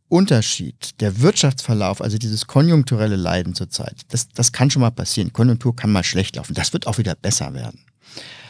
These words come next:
Aber wenn man berechnet, dass die Wirtschaftsleistung wohl selbst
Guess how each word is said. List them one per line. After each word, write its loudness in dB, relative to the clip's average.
Aber 6
wenn 4
man 2
berechnet, 2
dass -2
die -4
Wirtschaftsleistung 0
wohl 0
selbst 0